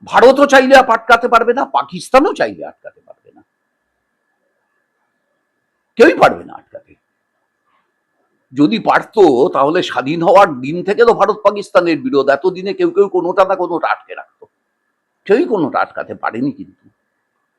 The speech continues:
এখন এই পহেলগাঁও কাণ্ডের প্রেক্ষিতে জল পাওয়া উচিত না, জল পাওয়া উচিত না বলা হচ্ছে,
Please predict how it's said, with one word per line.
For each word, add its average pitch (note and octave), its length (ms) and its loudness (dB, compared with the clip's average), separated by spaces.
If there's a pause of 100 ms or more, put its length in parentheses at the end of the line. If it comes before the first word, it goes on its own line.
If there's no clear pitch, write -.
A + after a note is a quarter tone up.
(1080)
এখন D4 520 2
এই D3+ 560 0 (1800)
পহেলগাঁও A#3+ 600 8
কাণ্ডের F#3 460 2
প্রেক্ষিতে D3 880 -8 (1500)
জল F#3+ 260 4
পাওয়া G3 260 8
উচিত F#3+ 420 -2
না, F#3+ 80 0
জল D#3 300 0
পাওয়া D#3 200 4
উচিত C#3 300 -8
না B2+ 60 0
বলা G2+ 220 -4
হচ্ছে, F#2+ 420 -16